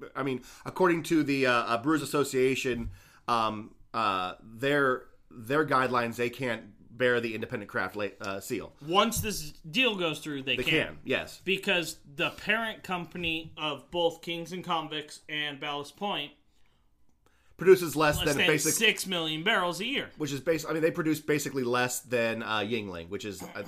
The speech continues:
Speaker 1: the, the
Speaker 2: Yeah.
Speaker 1: the top.
Speaker 2: So, they will be able to be craft. Um, and final thing is, so for anyone in the Treasure Valley, I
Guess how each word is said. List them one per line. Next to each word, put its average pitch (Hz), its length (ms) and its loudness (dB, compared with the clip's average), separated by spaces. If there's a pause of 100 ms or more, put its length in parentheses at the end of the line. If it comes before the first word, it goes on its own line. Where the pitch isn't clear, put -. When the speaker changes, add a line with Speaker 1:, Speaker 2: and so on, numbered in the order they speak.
(140)
Speaker 1:
the, 110 300 -2
the 113 220 -4 (180)
Speaker 2:
Yeah. 208 220 0 (500)
Speaker 1:
the 139 60 -10
top. - 60 -12
Speaker 2:
So, 175 400 4 (240)
they 160 160 -2
will 175 120 -6
be 175 140 0
able 180 160 -2
to 156 100 -14
be 180 140 -8
craft. 165 560 0 (180)
Um, 139 400 0 (760)
and 180 500 0 (1040)
final 247 380 2
thing 180 320 -4
is, 160 240 -4
so 165 180 -4
for 190 220 -10
anyone 226 360 -2
in 202 140 -6
the 170 60 -10
Treasure 165 320 -8
Valley, 151 380 -4
I 151 220 -6